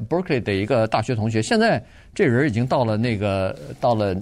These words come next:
呃，威斯康星州大学做教授了哈。那个人呢，就告诉他说：“哎，你做这方面的这个研究啊，不妨考虑一下，现在有一种人工智能，这个人工智能呢，它有具备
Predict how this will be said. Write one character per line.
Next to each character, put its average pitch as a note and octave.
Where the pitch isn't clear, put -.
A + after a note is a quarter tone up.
呃， -
威 C3+
斯 D3
康 C#3
星 C3+
州 C3
大 G#2
学 F#2+
做 G#2+
教 F#2+
授 A#2
了 -
哈。 -
那 A3
个 G#2+
人 F2
呢， A2+
就 G2+
告 A#2+
诉 G2+
他 F#2
说 G#2
：“哎， D#3
你 F#2
做 F3
这 B3+
方 B2+
面 A#2+
的 F#2
这 B2+
个 G2
研 G2
究 D3
啊， F2+
不 A#3
妨 F3+
考 F2+
虑 C3
一 A#2
下， G2
现 D3+
在 D3
有 F#2
一 C#3+
种 F#2+
人 C3+
工 G3+
智 E3
能， F2
这 A#3+
个 D3+
人 C3+
工 G3+
智 F#3
能 G2
呢， A#2+
它 D#3
有 D#2
具 F#3
备 C3